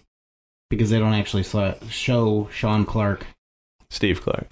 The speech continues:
Speaker 1: Sorry, Steve Clark passing away.
Speaker 2: Yeah.
Speaker 1: They just kinda talk about it, and then at the end of the documentary,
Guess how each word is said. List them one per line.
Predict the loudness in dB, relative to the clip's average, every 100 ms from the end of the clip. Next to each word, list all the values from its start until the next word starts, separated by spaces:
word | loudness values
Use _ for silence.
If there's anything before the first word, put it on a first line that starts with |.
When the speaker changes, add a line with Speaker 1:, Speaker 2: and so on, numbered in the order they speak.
| -12
Speaker 1:
Sorry, | -4 -2 -2 -4
Steve | -2 0 0
Clark | 0 -2 0
passing | 0 2 2
away. | 4 2 2 0 -2 2
Speaker 2:
Yeah. | 2 2 0
Speaker 1:
They | -2
just | -2 0
kinda | -2
talk | -2 -2 -2
about | 0 0 0
it, | 0
and | 2
then | 2
at | 0
the | 0
end | 0
of | 0
the | 0
documentary, | -2 0 2 2 2 2 0 -2